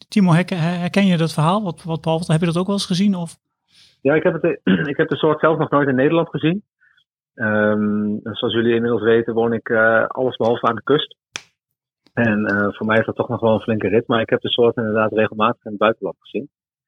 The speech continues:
Speaker 2: En daar zie ik het ook wel eens, eh, gebeuren, maar het is niet echt een, een, een, een, een standaard gedrag wat de soort altijd doet, zeg maar. Dan, dan wordt de kans om, eh, op voortplanting natuurlijk erg klein.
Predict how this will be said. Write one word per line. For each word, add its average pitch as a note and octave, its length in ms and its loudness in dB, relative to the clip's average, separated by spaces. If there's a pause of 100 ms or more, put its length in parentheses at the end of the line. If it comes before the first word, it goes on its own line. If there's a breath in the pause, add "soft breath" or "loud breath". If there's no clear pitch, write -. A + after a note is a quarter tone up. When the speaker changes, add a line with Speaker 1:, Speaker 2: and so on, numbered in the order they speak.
(240)
Speaker 2:
En G#2+ 200 -4
daar A#2+ 220 2 (100)
zie C#3 140 4
ik C3 120 -2
het A#2 100 -4
ook B2 180 0
wel G#2+ 160 4
eens, B2+ 640 -4
eh, A2 200 -4
gebeuren, A2 540 2
maar A2+ 120 2
het A2+ 100 -2
is A#2 100 -2
niet B2+ 160 -2
echt - 240 -2
een, B2 160 -2
een, B2 340 0
een, A#2+ 160 -10
een, A#2 240 -8 (480)
een A#2+ 320 -14
standaard B2 560 0
gedrag A#2 380 0
wat A2+ 180 2
de A#2 80 0
soort A2+ 320 2
altijd A2 400 0
doet, - 160 -8
zeg - 160 -12
maar. A#2+ 160 -4
Dan, G#2 260 -4
dan G2 140 -4
wordt G2+ 180 -6
de - 60 -8
kans G#2 240 -6
om, G#2 240 -4
eh, G#2+ 200 -4
op - 160 -6
voortplanting G#2+ 520 -4
natuurlijk G#2+ 340 -8
erg G2 220 -4
klein. G#2+ 320 -2